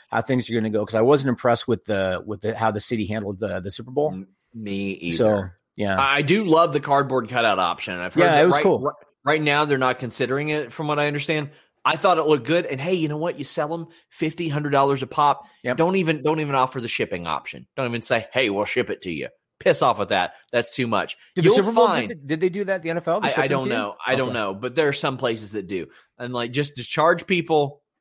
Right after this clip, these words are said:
Speaker 2: it's something they can have. Uh, Vince sends a super chat and says, "Please not Charlotte versus Lacey at Mania. I despise the subtle shenanigans about how Flair wants to do a woman who looks like his daughter. He's only a few steps away from a male version of Mae Young now. He deserves better."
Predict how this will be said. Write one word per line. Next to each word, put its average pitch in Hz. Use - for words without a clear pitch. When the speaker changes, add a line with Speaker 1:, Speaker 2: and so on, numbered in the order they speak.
Speaker 2:
it's 131
something 117
they 104
can 92
have. 73
Uh, 120
Vince 180
sends 170
a 131
super 156
chat 143
and 123
says, 120
"Please 240
not 170
Charlotte 156
versus 120
Lacey 135
at 101
Mania. 139
I 120
despise 165
the 131
subtle 156
shenanigans 135
about 113
how 120
Flair 135
wants 123
to 104
do 123
a 190
woman 143
who 120
looks 120
like 107
his 90
daughter. 170
He's 120
only 147
a 117
few 135
steps 117
away 110
from 107
a 101
male 104
version 101
of 98
Mae 98
Young 92
now. 87
He 90
deserves 90
better." 76